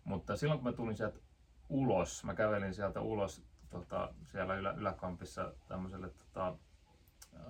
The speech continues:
sisäpihalle ja, ja, ja niin kun tulin siihen sisäpihalle, niin se koko maailma siis oli muuttunut niin, että ne värit <laughs> oli kirkkaampia, äänet oli,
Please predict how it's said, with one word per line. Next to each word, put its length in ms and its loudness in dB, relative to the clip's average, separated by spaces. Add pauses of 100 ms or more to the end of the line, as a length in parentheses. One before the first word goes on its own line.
(160)
sisäpihalle 760 0 (240)
ja, 220 2
ja, 260 0
ja 100 -2
niin 180 -2
kun 180 -6
tulin 240 0
siihen 220 -4
sisäpihalle, 680 -2
niin 140 -4
se 100 0
koko 260 2
maailma 420 6
siis 220 -4
oli 160 0
muuttunut 680 0
niin, 260 -2
että 460 2 (300)
ne 120 -4
värit 380 8 (100)
<laughs> 60 -20
oli 340 -6
kirkkaampia, 840 4 (480)
äänet 440 8
oli, 340 0